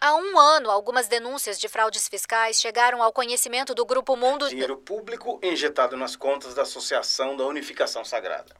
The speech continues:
Speaker 1: Exatamente. Mas, na época, a investigação não foi pra frente por falta de provas.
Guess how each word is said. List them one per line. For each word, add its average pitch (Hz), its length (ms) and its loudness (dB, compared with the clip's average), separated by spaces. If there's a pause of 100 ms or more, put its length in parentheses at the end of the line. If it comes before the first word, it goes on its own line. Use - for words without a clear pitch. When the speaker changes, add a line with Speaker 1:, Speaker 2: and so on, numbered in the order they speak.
(140)
Speaker 1:
Exatamente. 220 1040 -2 (240)
Mas, 220 220 2
na 262 220 6
época, 269 400 2
a 254 60 4
investigação 208 540 -2
não 208 120 -6
foi 208 120 -4
pra 233 160 2
frente 233 360 -6
por 208 120 -4
falta 202 280 0
de 180 100 -8
provas. - 580 -8